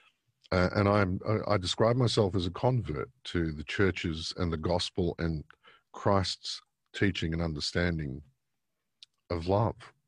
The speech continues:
and marriage and family life. Um, so I, I guess you could say in shorthand now,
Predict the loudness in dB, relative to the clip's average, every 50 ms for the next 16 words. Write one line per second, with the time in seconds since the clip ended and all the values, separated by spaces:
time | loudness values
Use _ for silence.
0 | _ _ _ _ -4 -2 0 2 0 0 0 0 -2 -4 -8 -10 -14 -18 _ _
1 | -10 -10 -4 -2 -2 0 0 -2 -4 -4 -4 -4 -2 -2 -4 -6 -8 _ -20 -20
2 | _ _ _ _ _ _ _ _ _ _ _ _ _ _ _ _ _ -2 -2 0
3 | 0 0 -2 -4 -6 -6 -8 -10 -12 -14 _ _ _ _ _ _ _ _ -16 -16
4 | _ _ _ _ _ _ _ 0 4 6 6 6 4 4 2 2 4 4 2 2
5 | 2 -2 -2 -4 0 2 2 2 2 0 -2 0 0 0 0 0 0 0 0 -2
6 | -2 -4 -6 -8 -4 -2 0 2 2 2 2 2 0 0 -2 -4